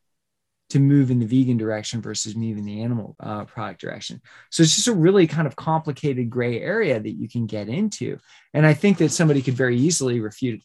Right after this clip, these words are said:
this and say, "No, always give the money to the company that's killing less animals." I think that's a fine sort of argument. But then the counter argument is, "But then aren't you supporting companies if they decide to go more into animal products? 'Cause after all, they're gonna probably profit more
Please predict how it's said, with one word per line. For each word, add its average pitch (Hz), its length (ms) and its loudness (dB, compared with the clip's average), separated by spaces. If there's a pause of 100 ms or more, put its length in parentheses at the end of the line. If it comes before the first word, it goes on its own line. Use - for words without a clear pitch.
(120)
this 117 460 -6
and 117 100 -6
say, 117 160 -4
"No, 117 460 -6 (400)
always 170 300 6
give 151 100 2
the 139 80 2
money 131 360 2
to 131 140 -6
the 117 120 -4
company 120 400 -2
that's 104 180 -10
killing 123 320 -4
less 110 240 -4
animals." 156 640 -8 (520)
I - 80 -20
think 147 180 -4
that's 120 180 -8
a 110 80 -8
fine 123 560 -2 (680)
sort 143 200 2
of 120 80 0
argument. 143 540 0
But 123 120 -4
then 139 320 2
the 131 200 -4
counter 220 320 -4
argument 127 400 -2
is, 123 160 -6 (640)
"But 151 220 4
then 165 240 2
aren't 160 260 2
you 170 60 -2
supporting 156 480 0
companies 180 760 -2
if 131 140 -4
they 139 120 4
decide 127 460 -2
to 131 80 -6
go 127 460 -2
more 123 280 -2
into 123 220 -6
animal 123 300 -6
products? 190 480 -8
'Cause 175 80 -2
after 185 240 0
all, 151 120 2
they're 131 120 -2
gonna 160 160 -2
probably 127 320 -6
profit 160 500 -8
more 131 460 -4